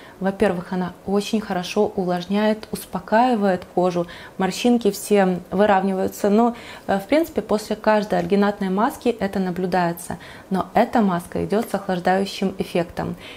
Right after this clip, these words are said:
Если вы делаете кислотные пилинги, если, э, после тяжелого рабочего дня вам хочется расслабиться, если вы хотите расслабить мышцы вашего лица, я часто говорю о том, что мы напрягаем наше лицо и вообще не замечаем этого.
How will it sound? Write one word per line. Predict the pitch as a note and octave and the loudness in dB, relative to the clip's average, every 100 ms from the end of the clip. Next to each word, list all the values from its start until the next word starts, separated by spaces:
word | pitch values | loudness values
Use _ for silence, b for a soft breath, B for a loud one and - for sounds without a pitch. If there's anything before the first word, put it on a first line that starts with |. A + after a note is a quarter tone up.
| B | B
Если | F#3+ G#3 C4+ | 0 2 2
вы | A#3 | 2
делаете | G3+ G#3+ G#3+ G#3+ G#3+ | 4 4 4 2 -2
кислотные | G3+ F3+ G3+ A3 A#3+ A#3+ | -6 -2 0 2 2 2
пилинги, | A#3 F#3 F3 F3 F3 E3+ E3+ | 0 0 0 0 0 0 -2
если, | E3+ G#3 A3 A3 A3 G#3+ B B | 0 0 0 2 2 0 B B
э, | F3+ | -6
после | F3 G#3+ A3+ A3+ | 2 0 2 0
тяжелого | G#3+ F#3+ A3 G#3 F#3+ | 0 2 2 2 2
рабочего | F3 G#3 G#3 G#3 | 2 0 0 -2
дня | F#3+ F#3 F3 | 0 0 0
вам | F3+ | -2
хочется | F3+ G#3+ G#3+ - G3+ | -2 -4 -4 -4 -2
расслабиться, | G#3 - F#3+ E3+ - | -2 0 0 0 -4
если | F3+ - | -6 -2
вы | G3+ | -2
хотите | G#3+ A3 B3 B3 | -2 -4 0 0
расслабить | G#3+ - A3 G#3+ G#3+ B B - | 0 0 2 2 -2 B B 2
мышцы | G3+ A#3 - F3+ | 4 4 0 -2
вашего | E3 - E3+ | -2 -2 0
лица, | E3+ F3 - F3+ F3 | 0 -2 -2 -2 -2
я | G3 | -4
часто | - C4+ C4 | 0 2 2
говорю | G#3 G3+ G#3 | 0 2 2
о | F#3 | 2
том, | A#3+ D4+ | 0 0
что | - | 0
мы | G#3 A3+ B B B | 2 2 B B B
напрягаем | G3+ G#3+ B3+ G#3+ A3+ G3 F#3+ | 2 4 2 4 4 2 0
наше | F#3+ G3 | -2 -2
лицо | F#3+ G3 E4 | -4 2 4
и | D#4 | 4
вообще | G3+ - A#3+ G#3 F#3+ | 0 2 2 4 2
не | G#3+ | 4
замечаем | A#3 A#3 G#3+ E3+ E3 | 4 4 2 2 0
этого. | - F3 - | -4 -4 -4